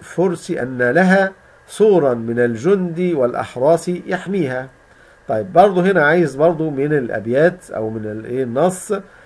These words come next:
ت-، تعجب رسول كسرى من هيئة سيدنا عمر. من هيئة مين؟ سيدنا عمر. هنقوله إيه؟ "وراع صاحب كسرى أن رأى عمراً بين الرعية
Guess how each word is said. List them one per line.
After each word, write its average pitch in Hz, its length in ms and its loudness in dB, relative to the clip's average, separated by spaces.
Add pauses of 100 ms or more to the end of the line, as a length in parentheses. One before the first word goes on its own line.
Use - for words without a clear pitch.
(200)
ت-، 127 600 4
تعجب 175 640 2
رسول 127 480 -4
كسرى 165 500 2 (140)
من 120 180 -6
هيئة 156 380 -2
سيدنا 127 480 -4
عمر. 165 320 2 (680)
من 117 160 -6
هيئة 143 320 2
مين؟ 151 140 -2
سيدنا 147 360 -2
عمر. 151 320 0
هنقوله 151 360 -4
إيه؟ 147 340 0 (540)
"وراع 170 640 4
صاحب 120 460 -2
كسرى 165 640 0 (280)
أن 120 220 -4
رأى 175 320 2
عمراً 139 580 2
بين 120 480 0
الرعية 139 580 0